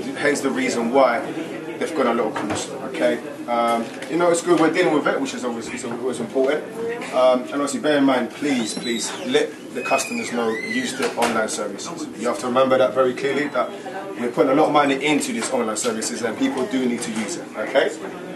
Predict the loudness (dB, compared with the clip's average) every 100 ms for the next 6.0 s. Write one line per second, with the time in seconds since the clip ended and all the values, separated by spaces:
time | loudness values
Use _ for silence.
0 | -2 0 4 2 2 -2 0 0 0 -2
1 | -2 -4 -2 0 0 2 0 2 2 2
2 | 4 4 4 0 -2 -2 -2 0 -2 0
3 | 0 0 0 0 0 -8 -8 -10 -2 0
4 | 0 -2 -12 -14 -14 -12 0 4 4 4
5 | 2 6 4 2 -6 -8 -4 -2 -2 -4